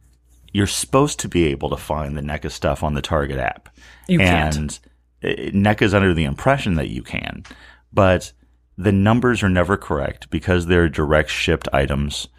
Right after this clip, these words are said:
Speaker 1: and not items that are shipped as part of the, like, truck shipments. They get scanned in differently. They get counted differently.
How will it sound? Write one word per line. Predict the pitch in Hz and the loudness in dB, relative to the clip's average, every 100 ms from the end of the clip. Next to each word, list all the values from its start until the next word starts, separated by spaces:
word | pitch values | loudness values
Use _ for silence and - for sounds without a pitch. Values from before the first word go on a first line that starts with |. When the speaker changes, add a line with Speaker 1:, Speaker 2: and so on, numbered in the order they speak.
| - _ _ _ | -20 _ _ _
Speaker 1:
and | 85 82 76 | 0 2 2
not | 73 73 71 71 80 | 2 2 2 0 0
items | 76 71 73 | 0 -2 -4
that | 69 | -4
are | 69 | -4
shipped | - 87 - | -2 -2 -2
as | - | -10
part | - - - 73 | -8 0 0 0
of | 71 | -2
the, | 73 | -2
like, | 65 64 64 - _ _ _ _ _ | 0 -2 -6 -12 _ _ _ _ _
truck | - - 78 - | -4 2 2 2
shipments. | - - 65 65 67 - - - - | 0 0 -2 -6 -8 -12 -20 -14 -2
They | 85 | 0
get | 80 | 2
scanned | - - 90 87 90 | -2 -2 2 2 4
in | 85 73 | 2 2
differently. | 71 73 69 67 | 0 -2 -4 -2
They | 65 | -2
get | 71 67 | -4 -4
counted | - 82 85 69 | -4 0 0 -2
differently. | 69 62 55 50 55 | -4 -4 -6 -8 -10